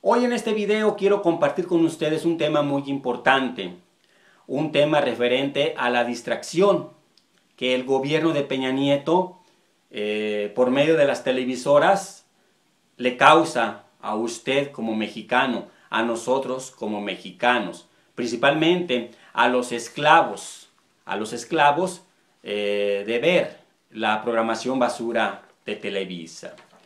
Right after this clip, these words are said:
Quizá todavía usted en este día lunes está triste o está celebrando por el triunfo de su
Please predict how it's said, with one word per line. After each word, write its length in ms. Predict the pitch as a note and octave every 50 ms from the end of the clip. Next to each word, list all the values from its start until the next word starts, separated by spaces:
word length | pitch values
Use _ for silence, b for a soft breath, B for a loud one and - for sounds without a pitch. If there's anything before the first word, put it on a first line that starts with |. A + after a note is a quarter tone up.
| B B B B B B B B B B B B B
Quizá 580 | - C#3+ C#3+ - - G3+ A3 A3+ A#3+ A#3 - -
todavía 480 | - D#3+ D#3+ D#3+ D#3 F3 F3+ G3+ G3 F#3
usted 440 | F3 E3+ - - - F3+ F3+ F#3+ F#3+ E3+
en 100 | D3+ D3+
este 240 | D#3 D#3 - D#3+
día 400 | D3 D#3 E3 D#3+ D#3+ D#3 D3+ D3
lunes 640 | D3 D#3+ E3 D#3+ D3+ D#3 D#3+ F3 F3 F3+ - b b b b b b b
está 360 | - B2 A#2+ - D3+ D3 D3 -
triste 580 | D3 E3 G3 G#3 F3+ - - D3+ C#3 D3 D3 -
o 140 | C3 B2+ C3
está 260 | B2+ B2 - D3+ E3
celebrando 960 | E3+ - B2 - D3+ D3 - - E3+ E3 - D3 D3 C#3+ D3 D#3 D#3+ D#3 B B B B B B
por 180 | - A#2+ B2 B2
el 160 | B2 B2 A#2+
triunfo 800 | - - C#3+ E3 F3 F#3 F3+ F3 - C3 B2+ B2+ B2+ B2 B2 - -
de 260 | A2 A2 A#2 A2+ A2
su 840 | - - A2+ A2 A2 G#2+ G#2+ G#2 G#2 G2+ G2+ F#2+ F#2+ F#2+ F2+ F2